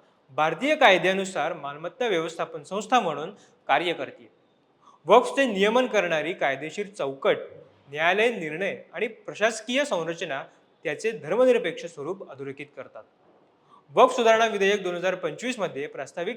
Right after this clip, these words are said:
केल्याप्रमाणे वक्फ व्यवस्थापनातील आव्हानांना तोंड देण्यासाठी पद्धतशीर सुधारणांची गरज होतीच. आज हे विधेयक लोकसभेत आणि राज्यसभेत मंजूर झाल्याने निश्चितच ही सर्वार्थाने आनंदाचीच बाब आहे.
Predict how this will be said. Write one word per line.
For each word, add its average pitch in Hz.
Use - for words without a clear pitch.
केल्याप्रमाणे 156
वक्फ 220
व्यवस्थापनातील 196
आव्हानांना 147
तोंड 240
देण्यासाठी 185
पद्धतशीर 156
सुधारणांची 165
गरज 135
होतीच. 123
आज 139
हे 214
विधेयक 165
लोकसभेत 175
आणि 165
राज्यसभेत 160
मंजूर 147
झाल्याने 160
निश्चितच 254
ही 220
सर्वार्थाने 160
आनंदाचीच 139
बाब 113
आहे. 110